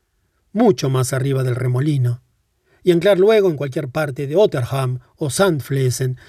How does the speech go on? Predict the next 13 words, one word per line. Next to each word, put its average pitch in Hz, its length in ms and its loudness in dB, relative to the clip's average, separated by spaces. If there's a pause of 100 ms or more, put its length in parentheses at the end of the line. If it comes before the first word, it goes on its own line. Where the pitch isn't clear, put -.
(420)
donde 165 160 0
las 139 120 2
mareas 156 360 4
no 143 180 0
son 139 360 -2
tan 131 240 -2
violentas. 131 680 -2 (880)
Nos 147 140 -2
quedábamos 208 580 2
allí 185 380 -4
hasta 143 300 -6
que 131 100 -6
faltaba 139 460 -6